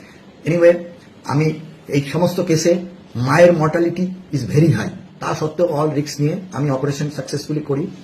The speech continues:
পরে আমি পার্টিদের বলি যে কনসিল অ্যাক্সিডেন্টাল হেমারেজে একটা কোয়াগুলেশন ডিফেন্সের দরকার পড়ে, যে ইনফ্রাস্ট্রাকচার আমাদের হসপিটালে নেই, কারণ ফ্রেশ কজেন প্লাজমা প্লেটলেট দিতে হলে সেটা আমরা পাবো না।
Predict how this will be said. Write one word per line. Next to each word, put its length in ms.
পরে 240
আমি 140
পার্টিদের 440
বলি 240
যে 80
কনসিল 320
অ্যাক্সিডেন্টাল 480
হেমারেজে 460
একটা 200
কোয়াগুলেশন 540
ডিফেন্সের 540
দরকার 340
পড়ে, 160
যে 240
ইনফ্রাস্ট্রাকচার 600
আমাদের 260
হসপিটালে 460
নেই, 200
কারণ 200
ফ্রেশ 260
কজেন 180
প্লাজমা 400
প্লেটলেট 520
দিতে 180
হলে 200
সেটা 220
আমরা 160
পাবো 260
না। 160